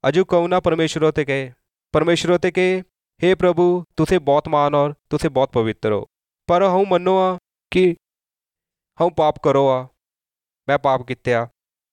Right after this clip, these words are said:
ਔਰ ਹਉ ਵਿਸ਼ਵਾਸ ਕਰੋ ਆ ਕਿ ਯਿਸੂ ਮੇਰੇ ਪਾਪਾ ਕਰਕੇ ਔਰ ਮੇਰੇ ਪਾਪਾ ਦੀ ਸਜ਼ਾ ਪਾਣੇ ਵਾਸਤੇ ਸੂਲੀ ਪਰ ਮਰਿਆ।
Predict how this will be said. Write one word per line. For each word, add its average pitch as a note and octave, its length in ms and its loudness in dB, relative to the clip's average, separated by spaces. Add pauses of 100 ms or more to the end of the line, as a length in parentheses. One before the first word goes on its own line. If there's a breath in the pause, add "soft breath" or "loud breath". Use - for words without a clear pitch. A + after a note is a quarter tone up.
(340)
ਔਰ D3+ 100 2
ਹਉ E3+ 100 2
ਵਿਸ਼ਵਾਸ D#3 360 -2
ਕਰੋ E3+ 240 2
ਆ E3 40 0
ਕਿ E3 340 -6 (420)
ਯਿਸੂ D#3 260 0
ਮੇਰੇ E3 200 2
ਪਾਪਾ D3+ 320 -2
ਕਰਕੇ C#3+ 420 -6 (420)
ਔਰ C#3 320 2
ਮੇਰੇ D3+ 160 0
ਪਾਪਾ D3 320 0
ਦੀ D3 100 -2
ਸਜ਼ਾ C#3 220 0
ਪਾਣੇ C3 240 -2
ਵਾਸਤੇ B2+ 420 -4 (720)
ਸੂਲੀ D3+ 200 0
ਪਰ D3 180 0
ਮਰਿਆ। A2+ 380 -2